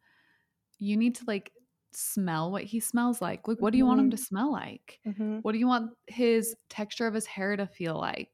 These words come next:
Speaker 1: Like,
Speaker 2: Mm-hmm.
Speaker 1: what do you want him to hold you around your waist?" Like, visual, it's, it's, like, such a strange concept when you've never done it, but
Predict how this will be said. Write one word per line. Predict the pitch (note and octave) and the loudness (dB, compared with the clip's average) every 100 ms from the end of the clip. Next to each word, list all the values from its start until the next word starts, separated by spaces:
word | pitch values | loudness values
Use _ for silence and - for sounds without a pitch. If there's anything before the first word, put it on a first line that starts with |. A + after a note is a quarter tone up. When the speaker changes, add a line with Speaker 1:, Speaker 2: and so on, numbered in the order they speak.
| - | -10
Speaker 1:
Like, | F#3+ | -10
Speaker 2:
Mm-hmm. | A3 | -4
Speaker 1:
what | F#3+ G3+ - - - | 0 0 0 -8 -8
do | G#3+ | -2
you | G#3+ | 0
want | G#3 | 2
him | A3 | 0
to | G3+ | 0
hold | F#3 F#3 F3+ A3 | -4 -4 -4 -2
you | A3 | 0
around | A3 A#3 | 2 0
your | A#3+ A#3+ | 0 -2
waist?" | B3+ C#4+ F3+ - - | -2 -2 -2 -6 -6
Like, | F#3 - - - - _ _ _ - | -6 -8 -20 -20 -20 _ _ _ -18
visual, | G3+ A3+ A#3 C#4+ C#4+ - | -2 0 0 0 -2 -2
it's, | - B3 - - - - _ A3 | -2 -2 -4 -12 -12 -14 _ 0
it's, | A#3 - | 0 0
like, | B3 B3+ | -4 -2
such | - G#3+ G#3+ | 0 0 2
a | C4+ | -2
strange | B3+ - G#3 F#3+ F#3+ G3 G3 - _ - | -2 -2 -2 0 0 -2 -6 -10 _ -10
concept | F#3+ E3 F3+ A3 A3 F#3+ | -4 -4 -2 -2 -2 -6
when | F3+ | -4
you've | E3 | -4
never | F3 E3 E3 | -6 -6 -6
done | D#3 D#3+ | -6 -4
it, | F#3 A#3 G#3 | -4 -4 -2
but | F#3+ F3 F3 | -2 -2 -6